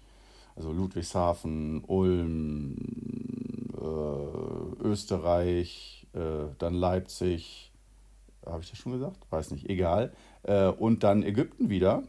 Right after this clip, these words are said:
Und du wirst denken, "Déjà vu, dieser Podcast ist sehr alt, in Ägypten war er doch schon." Ja, er war schon in Ägypten <laughs> und er wird da auch wieder hinfahren. Äh, in drei, vier Tagen schon wieder.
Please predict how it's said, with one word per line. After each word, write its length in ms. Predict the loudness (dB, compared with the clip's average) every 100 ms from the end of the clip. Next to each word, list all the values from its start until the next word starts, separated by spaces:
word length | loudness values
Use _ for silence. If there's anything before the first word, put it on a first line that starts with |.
| -6
Und 80 | -4
du 80 | 2
wirst 240 | 2 2
denken, 240 | 0 2 2
"Déjà 400 | 4 4 4 4
vu, 320 | 4 4 2 0
dieser 260 | 0 2 2
Podcast 480 | 0 -2 0 -2 -2
ist 140 | -4
sehr 160 | 0 4
alt, 300 | 4 4 0
in 120 | 0
Ägypten 380 | 2 2 2 6
war 200 | 8 8
er 100 | 4
doch 120 | 2
schon." 420 | 0 2 2 0 -6 -10
Ja, 240 | -2 2 2
er 220 | 2 2
war 140 | 2
schon 200 | 0 0
in 160 | 0 0
Ägypten 320 | -2 -4 -6 -8
<laughs> 80 | -2
und 200 | -2 0
er 140 | 2
wird 180 | 2 2
da 40 |
auch 200 | 0 0
wieder 180 | 2 4
hinfahren. 640 | 4 2 2 2 4 2 -2 -10 _ -20 -20 -18 -18 -20 -8 2
Äh, 440 | 6 8 6 4
in 420 | 2 2 2 0 -6 _ _ _ -10
drei, 320 | -2 -2 -2
vier 240 | -4 -4 -2
Tagen 420 | 0 0 -2 -4
schon 220 | -8 -6
wieder. 260 | -2 -2 -2